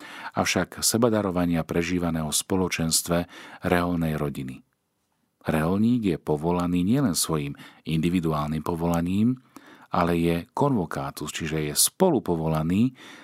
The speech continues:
teda povolaný spolu s ostatnými bratmi, s ktorými spolu prežíva každodenný život v komunite. Existuje akási konvergencia všetkých týchto áno Bohu,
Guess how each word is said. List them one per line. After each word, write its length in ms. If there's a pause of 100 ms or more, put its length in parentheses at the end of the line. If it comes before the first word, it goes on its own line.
(160)
teda 240
povolaný 400
spolu 320
s 80
ostatnými 560
bratmi, 480 (1040)
s 160
ktorými 320
spolu 320
prežíva 640 (1120)
každodenný 560
život 480
v 80
komunite. 540 (800)
Existuje 420
akási 540 (240)
konvergencia 800
všetkých 380
týchto 340
áno 400
Bohu, 460